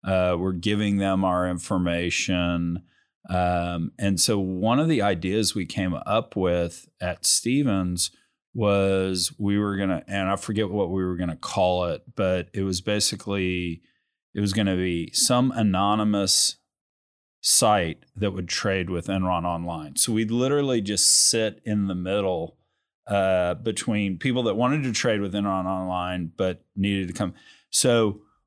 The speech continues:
we put it together. The Stephens family, uh, was willing to back it 'cause it was gonna take some balance sheet type issues to do. I wanna say we had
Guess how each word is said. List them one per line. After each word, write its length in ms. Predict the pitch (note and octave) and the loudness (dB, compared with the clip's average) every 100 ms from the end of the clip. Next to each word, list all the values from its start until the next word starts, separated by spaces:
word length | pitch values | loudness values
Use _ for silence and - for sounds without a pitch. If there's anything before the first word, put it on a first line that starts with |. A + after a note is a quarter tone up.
| - | -2
we 180 | A2+ F3 | 0 2
put 180 | - B3+ | 2 0
it 120 | B3 | 0
together. 520 | C3+ A2 G2 G2 G2+ G#2 | 0 2 2 0 -4 -4
The 120 | A2+ | 0
Stephens 420 | - D3 F#3+ G3 | 2 2 2 0
family, 880 | - A#2 A2+ C#3 B2 G#2+ F#2+ F#2 F2+ - | 0 -2 0 2 2 2 0 -2 -4 -2
uh, 280 | G2+ F#2+ F#2 | 2 2 0
was 180 | F#2+ F#2 | -2 -2
willing 340 | G#2+ A#2 G2+ | 0 0 0
to 60 | F#2 | -2
back 380 | F#2 F#2 F#2 - | -2 -2 -2 -4
it 160 | F#2+ | -6
'cause 160 | - D#3 | -4 -2
it 40 | |
was 140 | E3 D#3+ | -2 -2
gonna 200 | D#3 A#2+ | -2 -2
take 260 | A2+ G#2 | -2 -2
some 220 | - F#2+ | -2 -2
balance 420 | E2+ E2+ E2+ E2 - | -2 -4 -4 -6 -6
sheet 340 | - F2+ F2 _ | -4 -6 -8 _
type 300 | - G#2 F2 | -2 -2 -2
issues 500 | F#2+ F#2+ - F#2 E2+ - | -4 -2 -4 -2 -4 -4
to 60 | |
do. 300 | F2+ G2+ F#2+ - - _ _ _ _ - | -2 -2 -2 -6 -14 _ _ _ _ -2
I 120 | A#2 | 2
wanna 360 | A#2+ C#3 F#3 F#3 | 4 4 4 2
say 260 | - C#3+ | 2 2
we 220 | B2 A2 | 2 2
had 600 | G2+ G2+ G2+ G2 F#2+ F2 | 4 2 2 2 0 -4